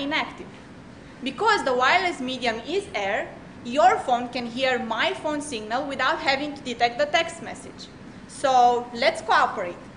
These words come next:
I am developing a wireless cooperative communication protocol called Estimate and Forward, in which neighboring nodes help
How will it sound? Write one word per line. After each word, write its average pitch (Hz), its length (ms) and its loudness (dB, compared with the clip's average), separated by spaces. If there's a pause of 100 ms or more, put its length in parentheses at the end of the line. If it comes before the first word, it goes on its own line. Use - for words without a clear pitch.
(460)
I 294 140 8
am 381 140 4
developing 262 680 2
a 269 80 2
wireless 277 480 4
cooperative 294 580 0
communication 254 720 -4
protocol 214 580 0
called 254 320 0
Estimate 294 460 -2
and 359 140 2
Forward, 220 380 0 (360)
in 254 200 -6
which 254 480 -8 (200)
neighboring 302 540 2
nodes 240 300 -2
help 269 340 0